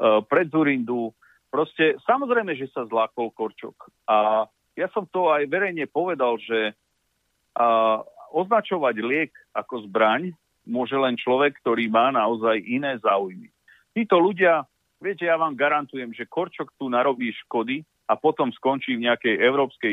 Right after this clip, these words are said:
inštitúcii, tak ako proste väčšina našich bývalých takýchto ľudí poslúžia a skončia v Bruseli, dostanú výsluhové platy. E, Korčoka nezaujíma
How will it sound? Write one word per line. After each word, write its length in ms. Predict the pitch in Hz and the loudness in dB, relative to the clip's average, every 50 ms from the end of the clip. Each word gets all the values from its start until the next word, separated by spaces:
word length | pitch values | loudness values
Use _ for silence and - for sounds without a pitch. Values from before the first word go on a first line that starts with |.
| 110 120 | -2 -4
inštitúcii, 760 | - - - 117 - - 127 120 113 - - 120 117 117 123 - _ - - - - - - - _ _ _ - | -6 -10 -14 -10 -4 -4 -2 -2 -2 0 2 2 4 2 2 -2 _ -18 -20 -20 -20 -20 -20 -20 _ _ _ 4
tak 180 | 120 131 127 | 4 4 4
ako 400 | 135 123 117 - - 117 110 104 | 4 2 2 0 -2 -2 -2 -2
proste 400 | - - 117 117 - - - 120 | -2 -2 -4 -4 -4 -4 -6 -4
väčšina 460 | 107 110 117 117 - - 131 120 113 110 | -4 -2 -4 -4 -4 -6 -4 -4 -2 -2
našich 340 | 110 113 - - 113 101 | -2 -4 -4 -6 -10 -8
bývalých 540 | 98 101 120 135 139 127 117 107 110 107 - - | -6 -6 -4 -2 0 0 0 0 -2 -4 -6 -8
takýchto 400 | 107 - - 113 - - 113 104 | -10 -8 -10 -10 -4 -2 -2 0
ľudí 480 | 110 110 117 120 120 123 120 117 117 - _ _ _ - - _ _ _ _ _ _ - | 2 0 0 0 0 0 0 0 -2 -4 _ _ _ -20 -20 _ _ _ _ _ _ 4
poslúžia 760 | 131 139 - - 143 147 143 123 107 113 117 110 107 107 | 4 4 2 2 0 2 2 0 0 2 2 4 4 2
a 60 | 104 - | 0 -2
skončia 400 | - 117 113 110 - - 107 101 | -4 -8 -8 -8 -6 -4 -6 -4
v 60 | 98 98 | -4 -6
Bruseli, 460 | 131 147 156 - - 127 117 117 113 | -6 -6 -6 -4 -2 -2 -2 -2 -2
dostanú 480 | 98 110 110 107 _ - 117 110 110 104 | -2 -4 -6 -4 _ -2 -2 -2 -2 -4
výsluhové 720 | 98 123 151 - - 143 139 131 135 123 120 120 110 - | -4 -6 -8 -6 -4 -2 0 0 2 2 4 2 2 2
platy. 420 | - 98 95 107 - - 110 110 | 2 0 0 0 0 -4 -8 -8
E, 20 | 110 _ _ - - _ _ _ _ _ _ _ - 92 90 90 92 - | -8 _ _ -20 -20 _ _ _ _ _ _ _ 2 4 4 4 2 2
Korčoka 400 | 170 196 196 - 208 - - 123 | 0 0 0 -2 -2 0 0 0
nezaujíma 580 | 110 110 117 113 131 120 123 117 95 90 90 | 0 0 0 2 2 2 2 2 0 -4 -6